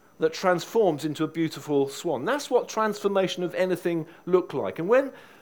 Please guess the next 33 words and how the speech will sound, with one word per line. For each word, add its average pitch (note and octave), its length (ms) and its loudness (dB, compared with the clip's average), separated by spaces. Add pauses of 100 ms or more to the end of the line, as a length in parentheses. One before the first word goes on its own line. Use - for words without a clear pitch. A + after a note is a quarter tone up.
Paul C4 320 6
uses G3+ 460 2
the, E3+ 340 4 (320)
uh, C#3+ 200 2
verse F#3 360 4
here, E3+ 200 2
"Be F#3+ 240 -2
transformed F#3 800 2
by D#3 140 8
the D3+ 100 4
renewing E3+ 360 2
of D#3+ 140 0
the D3+ 80 2
mi-, D#3+ 220 2 (120)
of - 180 -4
the C#3+ 80 -2
mind," C3 360 2
the C#3+ 80 2
word C4 300 0
that G3+ 100 -2
he F#3+ 140 -2
uses G3 460 0
is B2+ 120 -2
actually D#3 280 0
metamorphosis. D#3 1000 -6 (440)
It's D3+ 160 -8
metamorphosis. G3+ 840 0 (120)
It's - 140 -8
an F3 100 -4
ongoing G#3 640 2
process F3 800 0 (120)
of D3 200 -2
change. C#3+ 560 -4